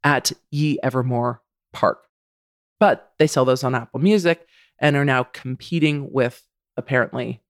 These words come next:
Taylor Swift's Evermore album. You let me know what you think. If you're looking for Taylor Swift Evermore and Evermore Park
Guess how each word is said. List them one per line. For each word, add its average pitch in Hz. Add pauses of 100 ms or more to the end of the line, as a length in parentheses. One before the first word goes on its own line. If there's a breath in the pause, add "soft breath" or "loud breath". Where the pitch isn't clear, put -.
(160)
Taylor 110
Swift's - (400 soft breath)
Evermore 131
album. 151 (880 soft breath)
You 175
let 294
me 285
know 269
what 233
you 180
think. - (440)
If 170
you're 160
looking 247
for 233
Taylor 220
Swift 208
Evermore 214 (160)
and 165
Evermore 175
Park -